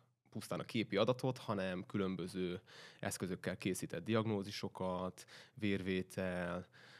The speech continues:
ö, különböző vizsgálatok, ultrahang, stb., akár biopszia is különböző testi, ö, területekről.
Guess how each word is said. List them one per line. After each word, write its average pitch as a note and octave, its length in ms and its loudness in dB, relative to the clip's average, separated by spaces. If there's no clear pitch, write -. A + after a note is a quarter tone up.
ö, F#2 300 0
különböző F2 340 -2
vizsgálatok, F#2+ 560 0
ultrahang, F#2 580 -2
stb., F#2 400 -2
akár F#2+ 380 0
biopszia F#2+ 560 -2
is F#2 160 -4
különböző F#2 520 -2
testi, F2+ 520 -4
ö, - 120 -4
területekről. B2+ 760 4